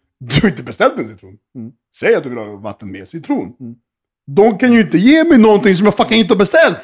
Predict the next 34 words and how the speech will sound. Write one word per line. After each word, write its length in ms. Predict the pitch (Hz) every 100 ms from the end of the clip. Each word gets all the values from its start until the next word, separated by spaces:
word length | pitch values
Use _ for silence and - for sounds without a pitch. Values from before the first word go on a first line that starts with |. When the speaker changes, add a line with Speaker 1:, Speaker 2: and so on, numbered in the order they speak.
| _ _
Speaker 2:
Men 140 | 156
Speaker 1:
Jag 80 | 269
vill 80 | 311
Speaker 2:
om, 100 | 285
Speaker 1:
ha 60 | 294
Ramlösa, 380 | 269 320 - 294
tack. 140 | 214
Speaker 2:
men 80 | 190
Speaker 1:
Och 40 | 196
så 40 |
Speaker 2:
om 40 | 170
Speaker 1:
får 100 | 247
jag 40 | 233
Speaker 2:
du 20 |
Speaker 1:
en 60 | 220
Speaker 2:
kan, 80 | 196
Speaker 1:
Ramlösa 240 | 190 196
med 120 | 185
citronsmak. 540 | 180 190 185 165 262 -
Jag 160 | - 147
har 60 |
sagt 280 | - - 311 -
Speaker 2:
Ja. 180 | 139
Speaker 1:
fucking 180 | - 165
citronsmak. 640 | 151 165 208 165 277 196 220
Jag 60 |
är 40 | 233
med 120 | 220
en 60 | 180 - _ 196
neutral 580 | 214 185 175 156 147 147
Ramlösa. 680 | 196 151 277 277 214 127 101 _
Speaker 2:
Men 200 | 156 180
om 140 | 185 165
du 300 | 226 220